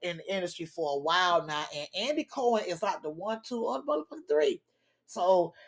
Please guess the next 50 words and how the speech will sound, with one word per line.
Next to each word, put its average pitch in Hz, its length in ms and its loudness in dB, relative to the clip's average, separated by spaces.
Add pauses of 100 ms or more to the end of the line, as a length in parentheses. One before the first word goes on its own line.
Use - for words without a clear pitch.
(160)
you 202 120 0
know, 175 260 2
you 170 140 -4
can 247 160 -2
go 247 160 6
with 247 160 2
Carlos 262 480 4
all 247 200 6
you 247 160 -4
want 247 460 4 (560)
and, 165 240 0 (100)
you 190 120 0
know, 190 120 10
all 190 340 12
of 247 80 4
that. 240 280 6
But 196 220 10
at 170 80 4
the - 120 -4
end 226 180 4
of 247 60 -2
the 254 80 2
day, 226 400 2
Andy 247 280 0
Cohen 262 640 0 (840)
been 196 200 4
out 190 160 6
here 208 140 4
for 180 220 4
a 156 100 0
long, 185 240 0
long 277 180 -2
time. 190 460 6
And, 175 100 0
you 208 140 -2
know, 208 160 4
he 240 200 -4
ride 190 340 6
with 185 100 2
them 190 160 0
alphabet, 202 560 4
with 180 160 -2
alphabet 185 480 2
soup, - 240 -2
okay? 175 260 0
He 208 140 0
swims 190 300 0
in 220 80 0
alphabet 226 440 8
soup. 190 300 6